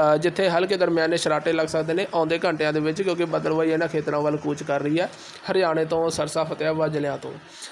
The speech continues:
ਸੋ ਮੀਂਹ ਦੇ ਬਹੁਤੇ ਆਸਾਰ ਨਹੀਂ ਹੈ ਇਹਨਾਂ ਜ਼ਿਲ੍ਹਿਆਂ ਦੇ ਵਿੱਚ। ਹਲਕੇ ਟੁੱਟਵੇਂ ਛਰਾਟੇ ਕੁਛ ਖੇਤਰਾਂ ਦੇ ਵਿੱਚ ਲੱਗਣ ਦੇ ਆਸਾਰ ਨੇ। ਹੋ ਸਕਦਾ ਮਾਨਸਾ, ਸੰਗਰੂਰ, ਬਰਨਾਲਾ ਦੇ ਕੁਛ ਖੇਤਰਾਂ ਦੇ ਵਿੱਚ ਤੇਜ਼ ਛਰਾਟੇ ਵੀ ਲੱਗ ਜਾਣ। ਅ,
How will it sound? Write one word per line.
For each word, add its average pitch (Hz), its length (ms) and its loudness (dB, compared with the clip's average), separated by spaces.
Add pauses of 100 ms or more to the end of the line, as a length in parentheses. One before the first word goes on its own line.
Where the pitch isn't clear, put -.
(120)
ਸੋ 190 160 0
ਮੀਂਹ 185 220 4
ਦੇ 220 80 4
ਬਹੁਤੇ 180 340 2
ਆਸਾਰ 156 340 2
ਨਹੀਂ 165 140 -2
ਹੈ 175 40 -2
ਇਹਨਾਂ 180 160 -2
ਜ਼ਿਲ੍ਹਿਆਂ 269 240 -2
ਦੇ 185 100 2
ਵਿੱਚ। 185 440 2
ਹਲਕੇ 180 220 0
ਟੁੱਟਵੇਂ 165 300 0
ਛਰਾਟੇ 156 320 0
ਕੁਛ 156 180 -2
ਖੇਤਰਾਂ 151 300 -2
ਦੇ 147 60 0
ਵਿੱਚ 147 180 0
ਲੱਗਣ 143 240 -2
ਦੇ 143 140 -2
ਆਸਾਰ 147 360 0
ਨੇ। 175 120 -2 (340)
ਹੋ 190 120 4
ਸਕਦਾ 190 300 2
ਮਾਨਸਾ, 170 520 2
ਸੰਗਰੂਰ, 165 380 2
ਬਰਨਾਲਾ 156 440 0
ਦੇ 160 120 -2
ਕੁਛ 156 200 0
ਖੇਤਰਾਂ 151 300 0
ਦੇ 151 60 -2
ਵਿੱਚ 151 200 -2
ਤੇਜ਼ 151 260 -2
ਛਰਾਟੇ 147 300 2
ਵੀ 151 120 0
ਲੱਗ 139 160 0
ਜਾਣ। 156 180 0
ਅ, - 840 -2